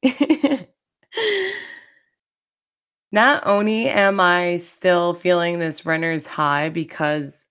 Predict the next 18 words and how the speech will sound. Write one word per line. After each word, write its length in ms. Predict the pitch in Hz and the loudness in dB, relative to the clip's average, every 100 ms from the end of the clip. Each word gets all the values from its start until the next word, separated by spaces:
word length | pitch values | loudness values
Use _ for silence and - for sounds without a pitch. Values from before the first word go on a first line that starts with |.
| - | -4
of 140 | 170 160 | -2 0
this 220 | 156 165 | -2 -4
accomplishment, 880 | 160 147 135 151 151 175 175 180 - _ _ _ _ _ _ _ - | -4 -4 -4 -6 -8 -2 0 0 -4 _ _ _ _ _ _ _ 0
but 320 | 190 180 - _ | 2 2 -8 _
the 120 | 220 | 0
love 300 | 220 196 202 | 4 6 6
I 120 | 233 220 | 4 0
felt 320 | - 175 175 | 0 0 -2
this 240 | 180 - | -6 -4
weekend 680 | 170 170 170 165 160 160 147 - _ _ _ _ _ _ _ | -4 -2 -2 0 -2 -4 -8 -16 _ _ _ _ _ _ _
also 340 | 185 185 185 185 | 4 4 2 -2
has 300 | 170 165 165 | 0 -2 -2
me 140 | 175 | -4
floating 600 | 165 - 170 170 165 165 | -4 -4 0 2 2 0
on 200 | - 165 | -2 -2
cloud 480 | 165 - 165 151 151 | -6 -4 -2 -2 -4
n-, 200 | 151 151 _ | -8 -10 _
nine. 520 | 165 165 160 - 160 | -2 0 0 -4 -12